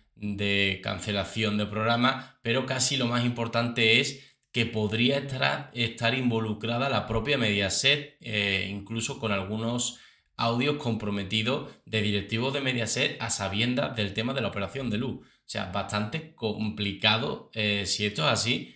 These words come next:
bastante complicado lo tiene Mediaset, porque mira, sabíamos que la fábrica de la tele,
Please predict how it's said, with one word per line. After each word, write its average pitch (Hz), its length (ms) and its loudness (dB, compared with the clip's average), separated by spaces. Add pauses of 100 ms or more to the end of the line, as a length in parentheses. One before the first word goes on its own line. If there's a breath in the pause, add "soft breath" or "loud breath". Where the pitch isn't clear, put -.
(140)
bastante 104 480 -4
complicado 107 520 -2
lo 110 100 -2
tiene 113 220 0
Mediaset, 104 520 0
porque 95 200 -8
mira, 98 160 -4
sabíamos 101 400 -4
que 107 60 -4
la 95 100 -2
fábrica 101 340 -4
de 98 80 -2
la 95 160 -2
tele, 139 400 -2